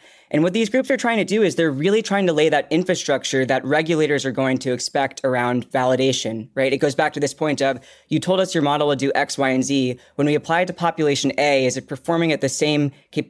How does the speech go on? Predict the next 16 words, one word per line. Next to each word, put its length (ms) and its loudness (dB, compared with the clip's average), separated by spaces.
you 60 0
know, 120 2
with 140 -2
the 60 -2
same 460 0
performance 460 0
as, 180 0
as 280 -2
population 460 0
B?" 160 0
That's 160 0
a 40 -8
very 140 0
simple 440 0
example 480 -2
of, 160 -4